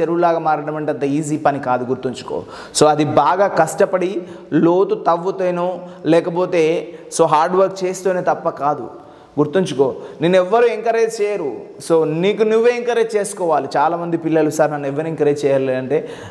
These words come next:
మంచిది, నేను ఎవ్వరు encourage చేయరు. ఎవరో ఒకరు నాలంటి వాళ్ళు ఒకరు ఇద్దరు దొరుకుతారు, encourage చేస్తారు. నిన్ను ఎవ్వరు చేయరు encourage. So, నీకు నువ్వే encourage చేసుకో, ఎందుకంటే భవిష్యత్తు నీది,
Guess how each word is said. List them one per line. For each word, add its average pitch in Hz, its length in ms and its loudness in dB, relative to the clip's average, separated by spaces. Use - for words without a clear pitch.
మంచిది, 208 520 2
నేను 160 160 -2
ఎవ్వరు 165 220 2
encourage 156 480 0
చేయరు. 120 220 -4
ఎవరో 165 320 2
ఒకరు 160 180 -2
నాలంటి 147 420 0
వాళ్ళు 143 140 0
ఒకరు 147 180 2
ఇద్దరు 139 220 -2
దొరుకుతారు, 135 420 -2
encourage 120 360 -4
చేస్తారు. 95 340 -6
నిన్ను 151 180 4
ఎవ్వరు 196 200 4
చేయరు 139 240 -2
encourage. 120 320 -12
So, 151 100 6
నీకు 208 380 2
నువ్వే 269 260 2
encourage 220 360 -2
చేసుకో, 160 280 -2
ఎందుకంటే 175 440 -2
భవిష్యత్తు 170 720 -2
నీది, 143 520 -4